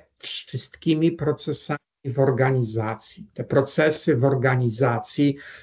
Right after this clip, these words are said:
tworzą pojęcie uniwersum. Dwa, że wybór tego, co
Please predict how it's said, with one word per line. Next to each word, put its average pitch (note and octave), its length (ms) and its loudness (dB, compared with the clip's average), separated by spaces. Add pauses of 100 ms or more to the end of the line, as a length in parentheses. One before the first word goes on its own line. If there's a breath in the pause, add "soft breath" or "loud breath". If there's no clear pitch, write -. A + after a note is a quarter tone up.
tworzą D3+ 800 4
pojęcie C#3 920 2
uniwersum. B2 960 -4
Dwa, C3 520 0
że C#3+ 180 -2
wybór F3 540 2
tego, C3+ 340 -4
co B2+ 340 -14